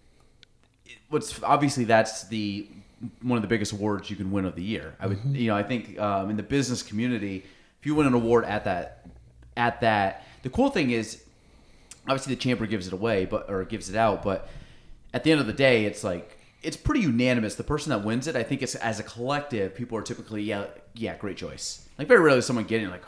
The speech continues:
Speaker 1: "Why the hell did they pick them?"
Speaker 2: I think that was, I, I had known you from, you know, just local stuff. I'd, I'd heard of you, but I think when you, you won the Trailblazer Award, didn't you, Galen? I think
Speaker 1: Year
Speaker 2: that was the
Speaker 1: before,
Speaker 2: f-,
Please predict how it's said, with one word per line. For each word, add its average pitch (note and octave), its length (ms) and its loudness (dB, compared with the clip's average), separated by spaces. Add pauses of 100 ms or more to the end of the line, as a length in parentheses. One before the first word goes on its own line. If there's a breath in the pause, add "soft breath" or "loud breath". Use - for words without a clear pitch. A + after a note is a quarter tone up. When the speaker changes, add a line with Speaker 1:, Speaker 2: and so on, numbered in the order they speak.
Speaker 1:
"Why G2 160 -10
the C#3 80 -8
hell A2+ 180 -10
did G2+ 120 -10
they - 80 -20
pick - 160 -12
them?" F2 380 -8
Speaker 2:
I - 40 -20
think D#3 200 0
that C4 140 -2
was, A#2 220 6 (280)
I, A2 260 6
I A2+ 80 2
had A2+ 160 6
known A#2+ 360 6
you G#2 520 6
from, G2+ 640 2 (400 soft breath)
you C3 80 2
know, G#2 60 4
just G2+ 160 0
local G#2 340 4
stuff. G2+ 400 0
I'd, F#2 260 -2
I'd G2 180 -2
heard G#2 180 2
of F#2+ 100 0
you, F#2+ 160 2
but F#2 120 0
I F#2 60 0
think B2 380 0
when G#2 220 6
you, A2 200 6
you A#2+ 160 6
won B2+ 140 6
the G2+ 60 0
Trailblazer G#2 560 2
Award, F2+ 260 -6
didn't A#2 160 2
you, D3 220 2 (100)
Galen? C3+ 260 2 (320 loud breath)
I C3 60 2
think D3+ 140 6
Speaker 1:
Year - 40 0
Speaker 2:
that C#3 100 6
was C#3 140 6
the C#3 60 8
Speaker 1:
before, G2 180 -2
Speaker 2:
f-, G2 100 -8